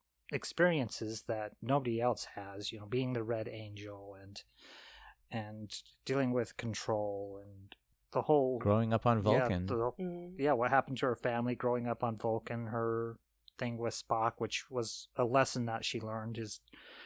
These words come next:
Speaker 1: that you don't push people away to protect them.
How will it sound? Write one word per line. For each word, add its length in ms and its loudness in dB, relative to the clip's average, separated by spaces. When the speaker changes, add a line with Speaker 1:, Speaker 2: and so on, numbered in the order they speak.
Speaker 1:
that 140 4
you 100 2
don't 280 4
push 280 2
people 340 -4
away 480 -4
to 120 -2
protect 480 -2
them. 260 -8